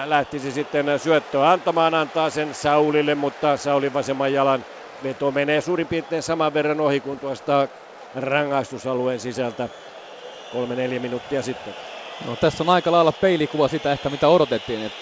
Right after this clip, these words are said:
Speaker 2: Real Madrid pitää palloa pidempiä hetkiä, Atletico puolustaa syvällä, linjojen välit tiivinä. Nyt Real Madrid tekee sitä,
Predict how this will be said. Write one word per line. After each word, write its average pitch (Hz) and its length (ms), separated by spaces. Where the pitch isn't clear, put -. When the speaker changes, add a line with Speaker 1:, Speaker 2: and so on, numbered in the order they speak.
Speaker 2:
Real 151 220
Madrid 147 280
pitää 135 240
palloa 123 640
pidempiä 135 380
hetkiä, 127 380
Atletico 127 300
puolustaa 120 440
syvällä, 120 460
linjojen 135 300
välit 120 260
tiivinä. 123 360
Nyt 139 120
Real 139 180
Madrid 135 260
tekee 123 280
sitä, 151 320